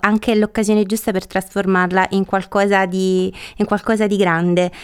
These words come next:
eh, e, e quindi questo è quello che dovremmo un po' tutti trarre, capire e adattare a quella che poi è la nostra vita.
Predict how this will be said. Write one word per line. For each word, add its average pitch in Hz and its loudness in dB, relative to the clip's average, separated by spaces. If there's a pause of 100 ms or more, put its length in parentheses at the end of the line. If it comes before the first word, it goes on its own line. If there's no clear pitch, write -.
(200)
eh, 185 2
e, 185 2
e 202 -4
quindi 208 0
questo 208 -4
è - -2
quello 202 0
che 196 0
dovremmo 190 0
un 185 -2
po' 202 -6
tutti 180 -2 (320)
trarre, 214 0
capire 196 0
e 190 0
adattare 185 0
a 190 -8
quella 180 -2
che 180 -4
poi 180 0
è 170 2
la 170 2
nostra 175 -4
vita. 165 -4